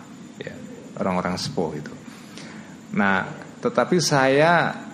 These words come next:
justru mencoba untuk membawa kitab Ihya ini bukan kepada kalangan sepuh, tapi kepada kalangan anak-anak muda.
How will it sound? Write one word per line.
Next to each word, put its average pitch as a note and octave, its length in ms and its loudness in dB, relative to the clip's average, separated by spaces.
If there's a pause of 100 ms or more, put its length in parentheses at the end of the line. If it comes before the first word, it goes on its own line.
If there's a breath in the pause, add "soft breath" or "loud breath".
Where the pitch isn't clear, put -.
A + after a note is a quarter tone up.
(220)
justru D3 560 2
mencoba C#3 720 6
untuk C3 480 2
membawa A2 560 6
kitab A#2 320 2
Ihya B2+ 400 4
ini C3 160 2
bukan B2+ 560 2
kepada A2+ 400 2
kalangan G#2 340 4
sepuh, G2+ 380 -2 (880 loud breath)
tapi B2+ 260 2
kepada A2+ 320 2
kalangan A2 480 4
anak-anak G2 320 4
muda. G2 380 0